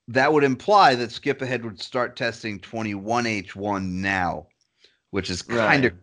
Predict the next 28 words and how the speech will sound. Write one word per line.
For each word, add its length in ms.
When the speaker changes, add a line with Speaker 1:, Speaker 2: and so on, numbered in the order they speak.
Speaker 1:
you 160
know, 240
Speaker 2:
Yeah, 160
it's 240
crazy. 400
Speaker 1:
<laughs> 460
Yeah. 380
Speaker 2:
But 680
I 140
guess 180
it 60
makes 240
some 160
sense 380
because 440
if, 220
if 420
it's 200
going 240
to 100
be, 420
if 320
the 340
second 440
half, 480
the 160
second 720
semi-annual 1000